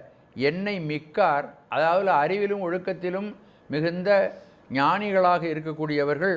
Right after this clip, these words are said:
"ஆரடியான் எண்ணின்", நீ யா-, நீ உன்னை பார்த்தா யாருக்கோ அடிமை மாதிரி தெரியுதே, நீ ரொம்ப பெரிய ஒரு குருநாதனிடம் ஆட்பட்டவன் மாதிரி தெரிகிறதே, நீ யாருடைய அடியான் என்று கேட்டால், "உத்தரகோச மங்கைக்கு அரசின் சீரடியான் என்று நின்னை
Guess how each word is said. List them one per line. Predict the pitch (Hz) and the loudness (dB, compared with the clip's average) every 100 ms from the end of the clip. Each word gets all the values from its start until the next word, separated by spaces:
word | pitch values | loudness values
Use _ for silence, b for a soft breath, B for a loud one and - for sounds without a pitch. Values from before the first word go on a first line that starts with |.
| - | -2
"ஆரடியான் | 123 165 214 214 185 185 180 156 | 0 2 2 2 0 0 -2 -4
எண்ணின்", | 143 151 147 127 b b b 135 | -6 -6 -8 -12 b b b -6
நீ | 143 | 0
யா-, | 139 185 | 2 0
நீ | 170 | -4
உன்னை | 156 151 143 | -6 -4 -2
பார்த்தா | 165 190 214 180 143 175 B B - | -2 0 2 2 2 -4 B B 2
யாருக்கோ | 139 170 156 | 2 2 2
அடிமை | 156 165 185 | 2 0 -4
மாதிரி | 180 190 190 160 | -4 -4 -4 -4
தெரியுதே, | 156 151 135 127 B B B B - | -4 -2 -2 -4 B B B B -6
நீ | 151 | 0
ரொம்ப | 151 185 208 | 0 0 -2
பெரிய | 202 165 185 196 208 180 151 131 - - | -2 -4 -2 0 4 4 4 0 -6 -4
ஒரு | 147 135 | -2 0
குருநாதனிடம் | 156 196 196 190 175 165 151 | 0 2 2 0 0 0 2
ஆட்பட்டவன் | 143 175 196 175 170 156 | 0 2 0 2 0 0
மாதிரி | 160 165 | -2 0
தெரிகிறதே, | 156 151 143 135 143 143 - B B B | 0 2 2 4 6 4 0 B B B
நீ | 147 | -2
யாருடைய | 147 156 208 196 175 | 2 2 2 2 2
அடியான் | 160 160 165 147 | 4 2 2 -4
என்று | 147 139 | -4 -4
கேட்டால், | - 131 135 127 120 185 190 b b b - | 0 0 2 2 2 0 -4 b b b -8
"உத்தரகோச | 139 - 226 220 214 190 | -8 0 4 6 4 2
மங்கைக்கு | 190 180 180 170 160 | -2 -2 -2 2 2
அரசின் | 160 160 202 196 196 | 2 0 -6 -8 0
சீரடியான் | 208 196 170 170 170 170 | 2 2 2 2 2 0
என்று | 143 156 160 170 117 B B B B | -2 -2 -2 -2 -2 B B B B
நின்னை | 151 170 196 233 | -4 -2 0 -2